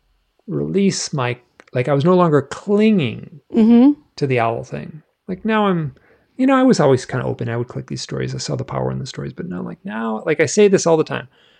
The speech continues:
Speaker 1: You gotta take three or four steps back and look at the story differently. Look at it like a dream. Look at it like a myth. Where's the,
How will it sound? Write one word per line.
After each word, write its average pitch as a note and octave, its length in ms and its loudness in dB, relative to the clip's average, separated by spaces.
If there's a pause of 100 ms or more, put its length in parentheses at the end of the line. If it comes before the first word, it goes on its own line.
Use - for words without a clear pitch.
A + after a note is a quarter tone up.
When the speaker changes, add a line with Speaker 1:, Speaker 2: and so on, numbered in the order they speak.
(380)
Speaker 1:
You D3 120 -2
gotta G3 160 4
take - 300 -6 (100)
three D3 240 0
or F3+ 60 4
four E3+ 220 2
steps - 300 -6
back - 400 -12 (460)
and A#2+ 140 -8
look B2+ 140 -8
at B2+ 60 -12
the C3 80 -8
story B2+ 340 -2
differently. - 500 -12 (1500)
Look B2+ 160 -8
at B2+ 160 0
it C3+ 100 -4
like C3 160 -4
a C#3 80 -2
dream. B2+ 480 -8
Look C3 200 -12
at C3+ 120 -2
it C3+ 120 0
like C#3+ 180 -2
a D#3 60 2
myth. - 500 -4
Where's C2+ 420 -4
the, D2 220 -4